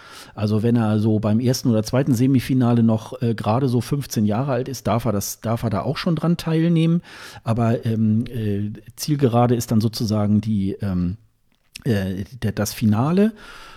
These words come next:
Und dann hat man sich jetzt gesagt, okay, dann, äh, lassen wir praktisch, das ist eine Regel, die seit zweitausendsechs gilt, ähm, es dürfen die Teilnehmer müssen zwischen neun und sechzehn Jahre alt sein. Und, ähm, äh,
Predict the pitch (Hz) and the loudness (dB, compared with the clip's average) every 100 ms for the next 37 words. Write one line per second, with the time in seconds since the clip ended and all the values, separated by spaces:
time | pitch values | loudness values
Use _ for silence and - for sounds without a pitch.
0 | - - 127 131 160 160 143 131 147 - | -4 2 6 8 6 8 6 6 4 4
1 | 139 135 - 123 - 190 165 135 147 143 | 4 6 6 4 6 6 6 6 6 6
2 | 135 131 131 123 120 131 120 120 117 117 | 6 6 6 4 4 2 4 4 4 2
3 | - 117 120 - 120 135 135 113 135 135 | -4 -2 -2 -2 -4 0 0 4 4 6
4 | 123 120 117 113 107 107 - 113 117 104 | 6 6 4 4 4 2 0 2 2 2
5 | 107 139 - - 131 131 - - 117 113 | 2 0 -2 2 6 4 2 0 2 4
6 | 117 117 120 110 107 104 - 113 123 113 | 4 4 2 0 0 -2 -2 -2 2 0
7 | 110 120 113 127 117 110 107 107 104 117 | 0 0 2 4 4 4 4 2 0 2
8 | 107 104 104 - 127 127 110 107 117 120 | 4 2 0 -2 0 2 4 4 4 4
9 | 117 110 101 95 104 - 107 95 90 107 | 4 0 0 -6 -6 -4 -2 -2 -2 -2
10 | 147 - 156 - 143 156 214 254 _ _ | -2 -2 -2 -2 -2 2 2 2 _ _
11 | - - - - - - - 135 147 160 | -20 -20 -20 -20 -20 -14 2 4 6 4
12 | - - 139 135 135 139 139 139 - - | 2 2 4 6 6 4 4 2 -4 -14
13 | - 127 127 123 123 123 | -4 0 2 2 0 0